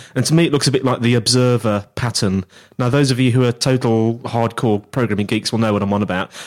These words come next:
But the observer pattern, it basically pings, s-, it, it,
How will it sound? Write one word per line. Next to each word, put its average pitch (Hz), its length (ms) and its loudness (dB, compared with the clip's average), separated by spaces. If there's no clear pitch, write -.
But 143 120 0
the 135 80 4
observer 139 380 0
pattern, 120 280 -4
it 107 120 -2
basically 120 640 0
pings, 139 500 2
s-, - 320 -2
it, 139 200 -4
it, 156 220 -4